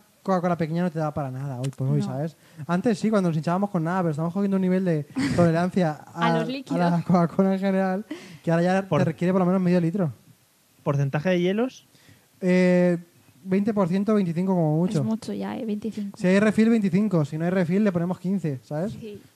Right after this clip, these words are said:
Speaker 1: <laughs> Para que
Speaker 3: Vale,
Speaker 1: cunda
Speaker 3: vale.
Speaker 1: más.
Speaker 2: Pero en cualquier
Speaker 3: Vale.
Speaker 2: caso, también podrías añadir en tu sección la gente que bebe y le sobra durante una comida con una Coca-Cola de veinte centilitros.
Speaker 1: Sí,
Speaker 2: Porque esa gente no
Speaker 1: sí,
Speaker 2: es de fiar
Speaker 1: esa
Speaker 2: tampoco.
Speaker 1: gente
Speaker 2: Ya.
Speaker 1: puede,
Speaker 3: Qué asco,
Speaker 1: debería ser
Speaker 3: ¿eh?
Speaker 1: buscada por el gobierno.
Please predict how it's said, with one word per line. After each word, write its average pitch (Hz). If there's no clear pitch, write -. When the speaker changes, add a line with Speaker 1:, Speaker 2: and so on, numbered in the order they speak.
Speaker 1:
<laughs> -
Para 214
que 180
Speaker 3:
Vale, 165
Speaker 1:
cunda 180
Speaker 3:
vale. 165
Speaker 1:
más. 170
Speaker 2:
Pero 269
en -
cualquier 269
Speaker 3:
Vale. 277
Speaker 2:
caso, 381
también 285
podrías 311
añadir 269
en 302
tu 294
sección 269
la 269
gente 254
que 240
bebe 254
y 302
le 269
sobra 262
durante 226
una 269
comida 262
con 262
una 269
Coca-Cola 269
de 247
veinte 226
centilitros. 220
Speaker 1:
Sí, 196
Speaker 2:
Porque 196
esa -
gente 285
no 294
Speaker 1:
sí, 277
Speaker 2:
es -
de 160
fiar 214
Speaker 1:
esa 233
Speaker 2:
tampoco. 214
Speaker 1:
gente 196
Speaker 2:
Ya. 185
Speaker 1:
puede, 170
Speaker 3:
Qué 127
asco, 165
Speaker 1:
debería 165
ser -
Speaker 3:
¿eh? -
Speaker 1:
buscada 175
por 196
el 165
gobierno. 147